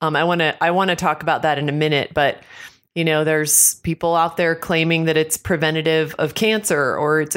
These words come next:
or that it's a good diet for a cancer patient. And, and they cherry pick, this is my opinion, you can totally, uh, d-, disagree, agree, whatever, but they, they cherry pick the data.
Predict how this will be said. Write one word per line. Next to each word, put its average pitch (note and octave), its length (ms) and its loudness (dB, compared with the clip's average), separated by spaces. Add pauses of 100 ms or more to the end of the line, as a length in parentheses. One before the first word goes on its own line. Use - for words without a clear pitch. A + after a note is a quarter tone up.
or D#3 140 2
that D#3 120 0
it's D#3 120 -2
a E3+ 60 -2
good D#3+ 260 -2
diet F3 400 0
for E3+ 140 -2
a D#3+ 40 0
cancer F3 400 0
patient. D#3 640 0
And, D3 320 -2
and D#3 200 -2
they D#3 440 0
cherry F3+ 440 0
pick, D#3+ 640 -2
this D#3 140 -2
is E3+ 140 -2
my E3+ 140 2
opinion, D#3+ 420 0
you D#3 80 0
can D#3 180 -2
totally, D3 600 0 (580)
uh, C#3+ 300 0 (640)
d-, E3 120 -8
disagree, G3 720 0
agree, G3 380 0
whatever, E3+ 400 0
but D#3+ 160 -4
they, D#3+ 320 0
they F#3 100 2
cherry A3 380 0
pick - 360 -2
the D#3+ 100 -4
data. D#3 600 0